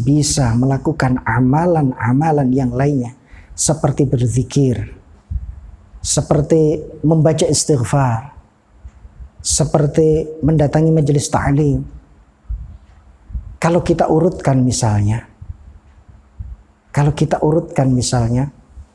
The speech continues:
apa yang bisa dilakukan oleh seorang wanita yang sedang berhaid atau sedang nifas,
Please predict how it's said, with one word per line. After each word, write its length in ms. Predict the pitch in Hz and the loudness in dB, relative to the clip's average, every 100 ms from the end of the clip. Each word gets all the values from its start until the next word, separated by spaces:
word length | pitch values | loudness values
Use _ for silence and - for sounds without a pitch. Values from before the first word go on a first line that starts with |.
| - - - - - | -12 -10 -14 -12 -4
apa 400 | 160 - 180 165 | -4 2 2 4
yang 160 | 165 | 4
bisa 240 | 147 175 143 | 2 2 2
dilakukan 640 | 147 147 - 185 160 147 | 2 0 -2 -2 0 0
oleh 160 | 135 135 | 2 0
seorang 400 | - 147 147 143 | 0 0 2 2
wanita 800 | 135 135 151 151 139 131 135 - | 2 2 2 0 -2 -2 -2 0
yang 160 | 151 | 0
sedang 320 | 131 143 147 | 0 0 0
berhaid 640 | 139 127 - 147 143 143 - - - - | 0 -2 -2 0 2 0 -6 -18 -20 -6
atau 240 | 147 151 | -2 0
sedang 320 | 143 143 139 139 | 0 2 2 4
nifas, 800 | 147 151 131 123 - - - | 2 2 0 0 -4 -8 -10